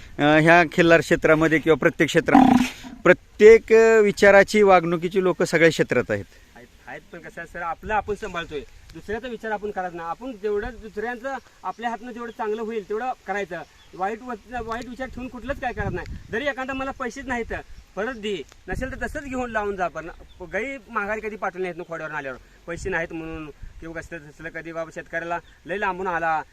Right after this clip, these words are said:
Speaker 2: जेवण घालणं, त्याला चहा पाणी करणं आपलं कर्तव्य आहे ना शेवटी आपल्यापर्यंत आल्यानंतर.
Speaker 1: पाहू शकता.
Speaker 2: व्यवसाय म्हणून करत नाही सर हे, कसं आपले नाद आहे, बोललो पार्टीला,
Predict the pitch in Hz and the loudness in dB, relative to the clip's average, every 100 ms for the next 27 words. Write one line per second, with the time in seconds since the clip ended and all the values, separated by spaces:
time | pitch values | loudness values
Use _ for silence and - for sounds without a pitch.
0 | - 147 180 185 202 185 151 151 151 160 | -20 -10 -8 -6 -4 -4 -6 -12 -12 -14
1 | 156 175 180 185 180 165 147 156 - 180 | -10 -8 -6 -8 -8 -12 -10 -12 -12 -10
2 | 185 170 214 165 147 139 139 135 135 127 | -10 -8 -10 -8 -12 -12 -14 -14 -18 -16
3 | 123 120 120 113 113 - _ - - - | -16 -18 -18 -20 -20 -20 _ -20 -20 -20
4 | - - - 131 131 151 - 147 143 147 | -20 -8 4 4 6 2 2 2 4 4
5 | 135 269 285 285 277 262 277 262 240 208 | 0 -2 -6 -6 -8 -6 -6 -6 -6 -6
6 | 185 147 175 247 233 254 226 233 254 254 | -6 -10 -6 -6 -6 -10 -4 -4 -4 -8
7 | 240 220 240 220 202 | -8 -8 -6 -6 -4